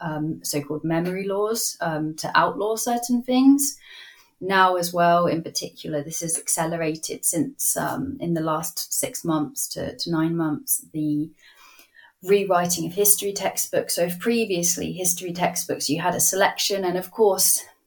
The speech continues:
they weren't exactly um, paragons of, of historical scholarship, though I'm not sure many school <laughs> textbooks are, um, you had a choice, and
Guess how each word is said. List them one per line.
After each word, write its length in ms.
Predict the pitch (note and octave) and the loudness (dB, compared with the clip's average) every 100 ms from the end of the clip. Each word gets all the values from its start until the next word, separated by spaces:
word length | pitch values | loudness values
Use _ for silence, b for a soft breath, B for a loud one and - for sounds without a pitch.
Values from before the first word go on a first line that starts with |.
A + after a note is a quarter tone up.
| _ | _
they 120 | F3+ F3+ | -2 4
weren't 300 | F3 C3+ - | 4 4 0
exactly 800 | E3 E3 - - E3 D3+ D3+ - _ _ _ _ - - - | -2 0 0 -6 -4 -2 -4 -12 _ _ _ _ -20 -20 -6
um, 920 | E3+ D#3 D3+ D3 D3 C#3 B2+ - - - | -2 0 2 2 2 2 0 -6 -12 -10
paragons 680 | - F#3+ F3 D#3 D3 D3 D3 | 2 6 6 4 2 2 2
of, 180 | C#3+ C#3 - | -2 -4 -12
of 120 | D3+ | -10
historical 920 | E3 - E3 D#3 D3+ - C#3+ C#3 C#3+ - | -6 -2 0 0 0 -2 -2 -2 -4 -8
scholarship, 540 | - G3 F3 - - | 0 2 2 0 -2
though 100 | D3+ | 0
I'm 100 | D3 | 0
not 120 | D#3+ - | 0 -2
sure 180 | - | -4
many 340 | D#3 C#3+ D3 - | -4 -2 -4 -6
school 240 | - - - | -12 -6 -2
<laughs> 120 | - | 4
textbooks 440 | C4+ - - - | 4 4 -8 -4
are, 320 | F3 B2 B2 - B B B B B F3+ | 0 2 0 -4 B B B B B 2
um, 600 | F3+ F3 D#3+ C3+ - - _ | 4 6 4 2 -2 -10 _
you 260 | - F3 F#3+ | -12 -6 -2
had 180 | F#3+ F#3+ | 2 2
a 100 | E3+ | 2
choice, 680 | - G#3 C#3 B2 - - - | 2 2 2 -2 -2 -2 0
and 320 | D#3+ D#3+ D#3+ | 0 0 0